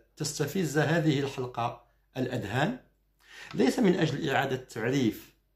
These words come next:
موضوع سوسيولوجيا التنظيمات، بل من أجل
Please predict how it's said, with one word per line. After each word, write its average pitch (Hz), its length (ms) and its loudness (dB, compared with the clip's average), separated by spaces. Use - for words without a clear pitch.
موضوع 127 380 4
سوسيولوجيا 120 540 -4
التنظيمات، 120 760 -2
بل 151 220 0
من 127 140 0
أجل 120 340 -4